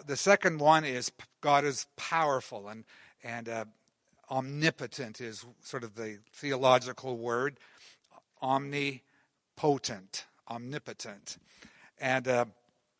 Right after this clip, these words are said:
this is a very interesting scripture. I love this scripture. John ten, it says, "My Father has given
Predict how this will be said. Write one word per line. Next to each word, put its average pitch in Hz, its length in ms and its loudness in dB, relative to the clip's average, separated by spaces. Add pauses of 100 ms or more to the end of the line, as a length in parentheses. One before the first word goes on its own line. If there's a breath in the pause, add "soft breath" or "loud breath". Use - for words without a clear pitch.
(1160)
this 151 180 0
is 139 120 -2
a 127 60 -4
very 143 400 8
interesting 123 580 -4
scripture. 123 460 -4
I 117 60 0
love 127 400 2
this 123 160 -6
scripture. 120 580 -8
John 131 360 -2
ten, 131 380 -2 (480 loud breath)
it 139 140 -4
says, 131 240 2
"My 135 220 2
Father 170 500 10
has 147 240 2
given 156 540 -2